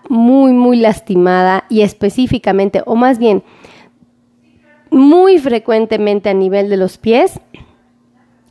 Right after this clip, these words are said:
probablemente te estás enfrentando a una complicación llamada neuropatía autonómica. Entonces, fíjate qué tan importante, no puedes ignorar esto. De verdad, cuando la boca está muy seca, hasta parece que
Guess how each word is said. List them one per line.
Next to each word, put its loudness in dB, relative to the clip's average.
probablemente 0
te -6
estás -6
enfrentando -4
a -2
una -2
complicación -2
llamada -2
neuropatía -2
autonómica. -2
Entonces, -6
fíjate 0
qué 0
tan 0
importante, -2
no -2
puedes -2
ignorar 0
esto. -2
De -2
verdad, 0
cuando 0
la 2
boca -2
está -2
muy 0
seca, -4
hasta -4
parece 0
que -4